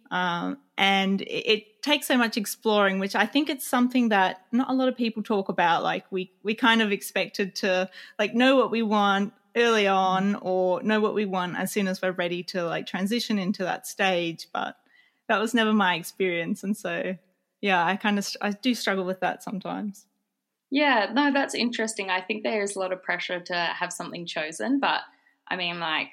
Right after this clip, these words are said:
Speaker 2: I chose a degree and I wasn't even sure what I wanted to do with it. <laughs> So I feel like there's always a good way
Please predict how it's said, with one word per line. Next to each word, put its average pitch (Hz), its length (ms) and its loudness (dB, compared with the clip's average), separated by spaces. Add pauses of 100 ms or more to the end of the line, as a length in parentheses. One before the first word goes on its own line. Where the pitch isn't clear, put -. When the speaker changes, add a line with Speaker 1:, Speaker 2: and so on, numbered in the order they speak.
(160)
Speaker 2:
I 180 120 2
chose 190 260 -2
a 185 60 -6
degree 175 320 -4
and 165 120 -4
I 160 100 -2
wasn't 170 280 -8
even 170 160 -12
sure - 200 -6
what 190 140 -4
I 175 80 -2
wanted 208 280 -4
to 240 100 -8
do 202 180 -2
with 202 140 -4
it. 156 140 0
<laughs> - 480 2 (760)
So 302 60 4
I 214 520 6
feel 226 160 2
like 208 180 2
there's - 160 -12
always 196 300 4
a 208 40 -20
good 202 200 -10
way 196 80 2